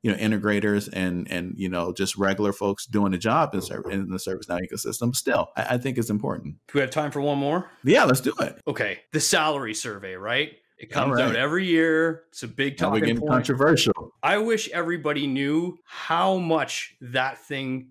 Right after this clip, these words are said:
Speaker 2: does not work in their best interests. That is so counter to all of our interests. It is not even funny. And I have a YouTube video on this, but just think about this at scale, folks. They want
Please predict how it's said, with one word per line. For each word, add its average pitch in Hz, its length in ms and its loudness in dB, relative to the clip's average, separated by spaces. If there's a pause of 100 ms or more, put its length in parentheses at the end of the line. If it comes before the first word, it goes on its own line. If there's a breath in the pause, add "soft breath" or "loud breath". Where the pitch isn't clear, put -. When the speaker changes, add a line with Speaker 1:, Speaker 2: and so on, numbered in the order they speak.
Speaker 2:
does 123 200 -2
not 151 460 0
work 151 480 0
in 139 140 -2
their 127 160 0
best 113 320 -2
interests. - 640 -12 (400 loud breath)
That 123 280 0
is 117 160 -4
so 170 380 2
counter 143 540 -6
to - 140 -6
all 120 260 2
of 120 80 0
our 113 200 0
interests. 123 760 -2 (260 loud breath)
It 110 140 -6
is 107 120 -2
not 110 320 0
even 101 280 -8
funny. 95 260 -8
And 92 100 -8
I 104 60 -2
have 143 140 -2
a - 20 -2
YouTube 139 380 -8
video 110 260 -6
on 101 200 -8
this, 104 200 -6
but - 260 -10
just 139 280 -2
think 190 160 2
about 170 240 0
this 156 180 -2
at 147 140 -2
scale, 120 400 -4
folks. - 520 -6 (240 loud breath)
They 160 300 2
want 175 480 0